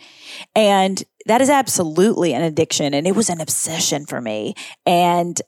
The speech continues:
it definitely took the place of what later on became a, a real addiction. But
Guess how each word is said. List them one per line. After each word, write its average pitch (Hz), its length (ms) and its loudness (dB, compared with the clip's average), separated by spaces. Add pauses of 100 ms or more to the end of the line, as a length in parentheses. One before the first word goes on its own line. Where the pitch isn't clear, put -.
(220)
it - 240 0
definitely 185 680 2
took - 320 -2
the 180 60 0
place 170 500 2
of 165 100 -4
what 170 180 4
later 160 320 2
on 156 160 -2
became 165 300 -4
a, 165 80 -4 (460)
a 196 80 0
real 202 320 4
addiction. 170 420 -4
But 151 240 0